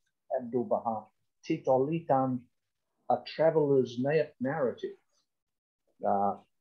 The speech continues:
en Esperanto, rakonto de vojaĝanto. Jardekojn poste li reamikiĝis kun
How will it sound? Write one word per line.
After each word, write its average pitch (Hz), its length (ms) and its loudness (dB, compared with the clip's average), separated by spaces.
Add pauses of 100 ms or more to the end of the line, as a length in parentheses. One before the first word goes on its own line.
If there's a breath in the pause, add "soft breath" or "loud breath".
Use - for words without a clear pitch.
(160)
en 117 200 -2
Esperanto, 123 760 -2
rakonto 135 680 2
de 127 160 6 (800)
vojaĝanto. 123 960 2 (1600)
Jardekojn 160 880 2
poste 170 500 2
li 131 220 2 (400)
reamikiĝis 143 1000 0
kun 123 180 -2